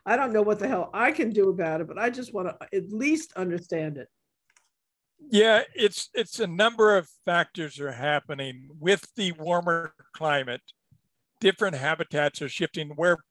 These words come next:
Speaker 2: where plants used to grow, they're no longer growing. You know, they're moving, you know, so we have that.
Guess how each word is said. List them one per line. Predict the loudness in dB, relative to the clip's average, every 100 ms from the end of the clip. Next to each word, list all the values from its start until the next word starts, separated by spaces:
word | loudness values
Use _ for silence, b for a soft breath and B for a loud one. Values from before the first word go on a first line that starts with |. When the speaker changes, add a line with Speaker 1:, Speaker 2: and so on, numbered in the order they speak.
| _ _ _ 0
Speaker 2:
where | 2
plants | 2 2 2 0 -4
used | -6 -6 -8
to | -2
grow, | 4 6 6 4 -2 -8 _ _ -6
they're | 0
no | 2
longer | 2 0 0 -4
growing. | -2 -2 -2 -4 -8 -14 _ _ _ -4
You | -2
know, | 2
they're | 2 2
moving, | 0 0 -2 -8 -12 -10
you | -6 -4
know, | -4 -8
so | -6
we | -4 -2
have | 0
that. | 2 2 2